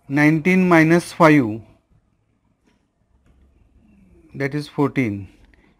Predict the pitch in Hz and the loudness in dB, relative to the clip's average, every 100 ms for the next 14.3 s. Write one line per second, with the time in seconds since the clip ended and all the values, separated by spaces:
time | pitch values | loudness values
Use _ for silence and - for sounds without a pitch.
0 | _ - 151 147 185 185 175 170 165 - | _ -4 -4 -2 0 2 2 2 -2 -4
1 | 170 147 160 143 117 143 127 98 - _ | -6 -2 -2 -2 0 0 0 -4 -12 _
2 | _ _ _ _ _ _ 143 113 143 131 | _ _ _ _ _ _ -8 0 2 2
3 | 104 113 _ _ _ _ _ - 120 147 | -4 -8 _ _ _ _ _ -18 -4 0
4 | 143 131 104 110 _ _ _ _ _ _ | 0 0 -6 -12 _ _ _ _ _ _
5 | - 139 135 151 113 101 - _ _ _ | -4 -4 0 0 -2 -6 -18 _ _ _
6 | _ _ _ _ _ _ _ _ 135 117 | _ _ _ _ _ _ _ _ -12 -2
7 | 139 127 107 101 - _ _ _ _ _ | -2 -2 -6 -10 -18 _ _ _ _ _
8 | _ _ _ _ _ _ _ _ _ _ | _ _ _ _ _ _ _ _ _ _
9 | _ _ _ _ _ _ _ _ _ _ | _ _ _ _ _ _ _ _ _ _
10 | _ _ _ _ - 120 139 131 117 98 | _ _ _ _ -16 -4 -2 -2 -4 -8
11 | - - 123 135 131 123 98 - _ _ | -18 -20 -8 -4 -4 -4 -8 -16 _ _
12 | _ _ _ _ _ _ _ _ _ _ | _ _ _ _ _ _ _ _ _ _
13 | _ _ _ 139 180 - _ _ 143 117 | _ _ _ -10 -10 -12 _ _ -6 -4
14 | 113 98 | -8 -10